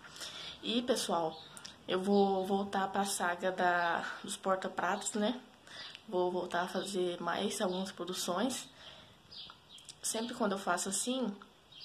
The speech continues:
normalmente eu produzo bastante, né? Peça, é, bolsinhas aí de porta-pratos. Tudo de uma vez,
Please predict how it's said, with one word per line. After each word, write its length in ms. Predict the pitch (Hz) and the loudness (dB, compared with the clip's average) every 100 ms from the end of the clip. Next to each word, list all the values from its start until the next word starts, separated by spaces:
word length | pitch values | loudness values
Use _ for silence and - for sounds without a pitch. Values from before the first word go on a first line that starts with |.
| - - - | -8 -8 -6
normalmente 500 | 190 190 190 190 202 | -2 0 0 0 0
eu 60 | |
produzo 340 | 202 196 202 196 | 0 0 0 4
bastante, 600 | 196 226 - 180 - 190 | 2 2 -2 -2 0 0
né? 200 | 185 - | -2 -4
Peça, 280 | - 180 - | 0 0 2
é, 360 | 180 180 180 185 - - - - - - - - | 4 4 2 -4 -10 -18 -18 -20 -20 -20 -20 -12
bolsinhas 540 | 190 190 190 - 185 190 | -2 0 2 0 -2 -4
aí 60 | |
de 80 | 185 | -4
porta-pratos. 720 | - 185 196 190 170 - - - - - - - - | -2 0 0 0 -2 -2 -8 -8 -18 -20 -20 -12 -2
Tudo 180 | 202 | 2
de 80 | 208 | 4
uma 180 | 202 190 | 4 4
vez, 520 | 190 190 240 - - | 4 4 4 2 -8